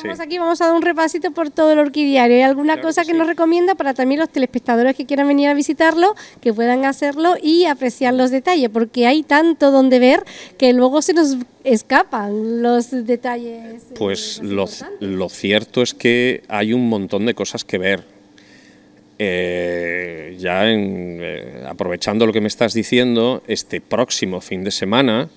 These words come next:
Speaker 2: el orquidario hace unas, o tiene organizadas unas jornadas orquideológicas con talleres y visitas guiadas gratuitas durante todo el día.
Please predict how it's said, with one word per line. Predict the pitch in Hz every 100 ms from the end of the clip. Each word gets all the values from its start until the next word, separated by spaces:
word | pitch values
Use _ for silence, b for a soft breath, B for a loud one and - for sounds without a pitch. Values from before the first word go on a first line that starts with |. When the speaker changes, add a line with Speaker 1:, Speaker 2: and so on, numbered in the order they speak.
| b b b b b b
Speaker 2:
el | 104 98
orquidario | 98 - 92 101 104 113 107
hace | 98 - 104
unas, | 104 104 101 101 -
o | 73
tiene | - 101 101
organizadas | 98 98 95 107 113 -
unas | 95 95
jornadas | - 98 101 135 120 135 - - _
orquideológicas | 90 - 95 92 104 - 120 117 120 -
con | - 104 117 120
talleres | - 95 92 104 117 123 131 -
y | 107
visitas | 95 - 101 120 101
guiadas | 104 107 117 127 120
gratuitas | 104 98 95 107 110 113 127 127 -
durante | 110 98 -
todo | - 110 113
el | 92
día. | 98 98 80